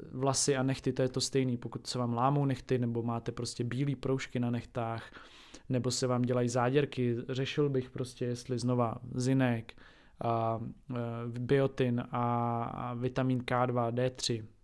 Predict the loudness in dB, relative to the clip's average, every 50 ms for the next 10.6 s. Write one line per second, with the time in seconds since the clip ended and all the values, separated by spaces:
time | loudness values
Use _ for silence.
0 | -20 -20 _ _ _ _ -20 _ _ _ -20 -14 -14 -10 -6 -4 -2 -2 -2 0
1 | 0 2 2 4 4 4 2 0 -2 -4 -6 -8 -8 -8 -8 -8 -4 -2 0 0
2 | 2 2 0 0 -2 -4 -6 -4 0 0 2 2 2 2 2 2 2 2 2 0
3 | -4 -8 -14 -18 -18 -18 -4 -2 2 2 4 6 8 8 8 8 6 6 6 6
4 | 6 4 2 4 4 4 4 4 4 4 4 6 6 4 4 4 4 4 4 2
5 | 0 -2 -2 -2 0 2 2 2 2 2 2 2 2 2 0 -2 -2 -2 0 0
6 | 0 0 0 0 -2 0 0 0 2 4 2 4 2 2 2 2 2 2 2 0
7 | -8 -18 -20 -20 -20 -20 -20 -20 -20 -8 -2 0 2 4 4 4 4 6 4 4
8 | 4 4 2 2 2 2 2 2 0 -2 -4 -6 -6 -2 -2 -2 -2 -4 -10 -10
9 | -4 -2 -2 -2 0 0 2 2 2 2 2 2 0 0 -2 -4 -4 -6 -8 -10
10 | -6 -4 -4 -2 0 2 2 2 2 2 0 -2